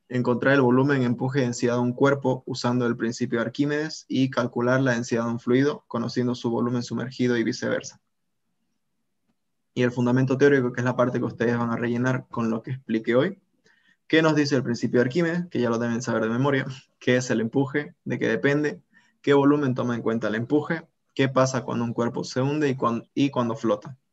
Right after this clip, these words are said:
¿Ok? Entonces, hoy explicamos como si fuese desde cero, ¿ya?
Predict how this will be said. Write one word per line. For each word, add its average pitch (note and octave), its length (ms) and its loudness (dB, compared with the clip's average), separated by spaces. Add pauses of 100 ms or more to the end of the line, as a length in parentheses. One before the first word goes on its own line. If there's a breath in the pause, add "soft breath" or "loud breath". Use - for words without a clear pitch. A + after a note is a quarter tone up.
(160)
¿Ok? A#2+ 120 -4 (2000 soft breath)
Entonces, C3 500 0
hoy F3+ 320 8
explicamos D3 960 2
como C#3+ 400 4
si D3+ 280 4
fuese C#3 680 2
desde B2+ 440 4
cero, - 520 0 (160)
¿ya? C#3+ 320 0